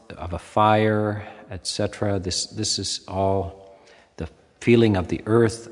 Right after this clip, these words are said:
under your feet. If you walk barefoot on the beach or through the soil, the feeling of this is, uh, essential.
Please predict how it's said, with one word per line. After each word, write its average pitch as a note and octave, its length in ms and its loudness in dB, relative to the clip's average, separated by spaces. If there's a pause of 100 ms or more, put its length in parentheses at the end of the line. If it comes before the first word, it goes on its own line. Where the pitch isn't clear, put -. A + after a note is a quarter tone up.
under G#2 160 -4
your F2+ 160 -2
feet. B2+ 460 -4
If - 180 -14
you E2+ 80 -6
walk G2 420 2
barefoot G#2 440 -2
on E2+ 160 -2
the D#2 60 -4
beach G#2+ 520 -4
or D2+ 200 -6
through - 280 -6
the E2 80 -8
soil, G#2 800 -2
the - 60 -16
feeling B2 520 -2
of F#2 120 -4
this - 500 -6 (1000)
is, F2+ 640 -4 (540)
uh, F2 320 -2
essential. - 560 -2